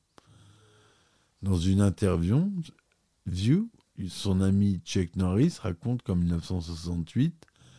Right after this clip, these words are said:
Lee s'était blessé au dos après avoir soulevé des poids de musculation. Il s'est ensuivi trois semaines d'hospitalisation. Les médecins se demandaient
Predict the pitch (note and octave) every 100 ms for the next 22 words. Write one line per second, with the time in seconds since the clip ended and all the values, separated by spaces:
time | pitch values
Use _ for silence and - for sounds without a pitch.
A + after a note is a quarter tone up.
0 | - _ _ F2+ C3 D#3 G#2+ E2+ F#2 E2+
1 | G2 G2+ C3 A#2 F2+ G2+ E3 - _ _
2 | _ _ E2+ - G#2 G2 G2 F2 - F#2
3 | B2 A#2+ F2+ D#2+ B2+ B2 G#2+ G2+ - A2
4 | G#2 - D#2+ D2 - _ _ _ _ _
5 | _ _ F2 E2+ G2 E2 F#2+ - F#2 F#2+
6 | F#2+ - A2 A2+ - A2 G2+ F#2+ F2 -
7 | F2 F2+ F2 E2 E2 - - C#3+ F#3 _
8 | _ _ - _ _ - F#2 E2+ G2 G2+
9 | E2+ - B2+ C3+ - F2 F2+ F#2 G2+ G#2+
10 | -